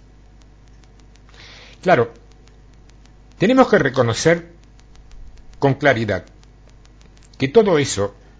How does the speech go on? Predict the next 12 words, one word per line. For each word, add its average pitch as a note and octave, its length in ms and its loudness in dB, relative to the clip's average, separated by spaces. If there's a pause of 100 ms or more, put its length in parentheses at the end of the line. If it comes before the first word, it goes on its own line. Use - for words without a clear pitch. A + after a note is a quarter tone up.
(640)
lleva A2 540 0 (720)
a A#2 100 -2
que A#2+ 320 -8
nadie E3+ 400 2
disfruta A#2+ 720 -2 (680)
de A2 120 0
dinero, A2+ 420 0
fama, A2+ 420 0
poder A2+ 280 2
o A#2 40 2
bienestar G#2+ 600 -2 (1500)
opulento, G2+ 720 2